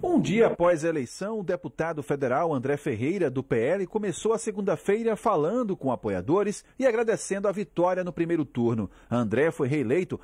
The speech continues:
para o segundo mandato na Câmara Federal, em Brasília, com duzentos e setenta e três mil duzentos e sessenta e cinco votos.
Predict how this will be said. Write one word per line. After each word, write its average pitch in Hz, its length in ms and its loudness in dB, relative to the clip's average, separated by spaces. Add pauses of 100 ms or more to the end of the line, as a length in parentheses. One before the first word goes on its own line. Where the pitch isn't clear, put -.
(100)
para 220 160 0
o 185 40 0
segundo 220 460 0
mandato 185 520 0
na 170 120 -2
Câmara 113 400 -2
Federal, 110 480 0
em 208 120 0
Brasília, 208 560 2 (180)
com 185 160 -4
duzentos 165 680 -4
e 208 80 -2
setenta 160 360 -2
e 131 60 2
três 101 300 -2
mil 208 260 0 (160)
duzentos 196 680 -2
e 208 60 -2
sessenta 196 340 -2
e 180 60 0
cinco 180 320 -4
votos. 131 500 0